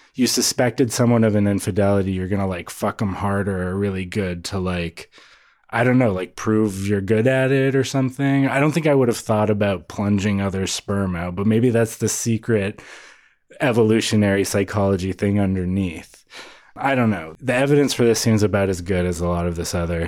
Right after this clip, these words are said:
evo psych stuff. I didn't find any counter research th-, where people were like, "No, more people said slower." But it was only barely more than half who said they noticed a difference at all. Slightly less than half said that, yes, they'd had female infidelity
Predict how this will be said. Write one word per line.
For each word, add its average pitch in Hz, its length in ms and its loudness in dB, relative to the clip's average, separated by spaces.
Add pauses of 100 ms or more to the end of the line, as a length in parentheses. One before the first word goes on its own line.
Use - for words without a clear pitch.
evo 90 340 -2
psych 87 300 -4
stuff. - 340 -8
I 117 80 0
didn't 127 200 4
find 117 260 2
any 107 140 2
counter 101 500 -2
research 92 760 -4 (480)
th-, 127 160 -2
where 104 340 2
people 110 360 0
were 104 140 2
like, 98 200 0
"No, 113 280 4
more 117 240 4
people 120 320 0
said 104 280 0
slower." 104 640 -2 (480)
But 135 140 2
it 143 80 2
was 139 400 4
only 127 400 4
barely 107 420 2
more 104 220 4
than 92 140 -2
half 92 380 -4
who 98 100 -2
said 98 240 -2
they 98 120 0
noticed 95 380 -2
a - 20 0
difference 95 440 -2
at 90 80 -4
all. 101 360 0 (480)
Slightly 110 320 0
less 98 300 0
than 101 140 -2
half 95 220 -2
said 90 340 -2
that, 90 300 -4 (200)
yes, 135 380 0
they'd 113 220 2
had 113 220 2
female 107 480 2
infidelity 101 880 0